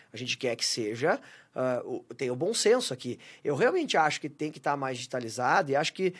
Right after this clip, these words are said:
tende a, essa balança, e vai pender um pouquinho pra juízes que querem mais presencial, porque eles acham que eles leem melhor pessoas e tal,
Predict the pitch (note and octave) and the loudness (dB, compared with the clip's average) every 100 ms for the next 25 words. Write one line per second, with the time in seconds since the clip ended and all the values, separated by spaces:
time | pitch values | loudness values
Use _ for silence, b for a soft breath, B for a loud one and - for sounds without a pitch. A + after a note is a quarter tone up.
0 | B B B B B _ _ D#3+ G3 A#3+ | B B B B B _ _ 2 4 4
1 | G3+ F#3 C#3+ G#2+ D3 D3+ D#3+ D3+ D3 D3 | 8 8 8 4 0 4 6 6 8 8
2 | F3 F3 E3 G#3+ B3 A#3+ F#3+ F3+ F3 - | 6 6 8 8 6 4 4 4 0 -4
3 | D#3+ D#3 C#3 B2 C3+ A#2+ - C3+ A#2 A#2+ | -6 -4 -4 -4 -6 -6 -2 -2 -2 0
4 | B2+ A#2 - - A2+ G#2 A2 - D#3 F#3 | 0 0 -4 -10 -12 -10 -8 0 6 6
5 | D3 C3 C3+ B2 C3+ D3 D3 - C3+ B2 | 6 0 -6 -2 4 4 4 -2 -8 -6
6 | A#2 C3+ B2+ A2+ B2 A#2+ G2+ - C#3+ F3 | -4 -4 -4 -4 -4 -4 -10 -6 -2 0
7 | E3 C#3 A#2 G#2+ - D3 B3+ G3 | 2 0 -2 -4 -4 2 2 2